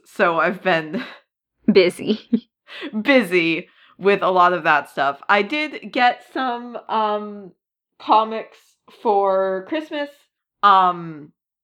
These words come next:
Speaker 1: my mom very kindly got me one of the,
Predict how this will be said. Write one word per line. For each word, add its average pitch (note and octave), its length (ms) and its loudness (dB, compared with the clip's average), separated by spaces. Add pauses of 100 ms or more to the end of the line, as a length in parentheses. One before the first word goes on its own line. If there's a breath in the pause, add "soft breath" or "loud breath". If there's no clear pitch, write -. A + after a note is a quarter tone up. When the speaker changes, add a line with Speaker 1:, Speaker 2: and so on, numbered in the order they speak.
(340 soft breath)
Speaker 1:
my G#3+ 180 2
mom G#3+ 560 4 (120)
very F#3+ 380 0
kindly F#3+ 520 -4
got F3 240 2
me F#3 140 -6
one F3 200 -4
of E3+ 340 -10
the, E3+ 440 -6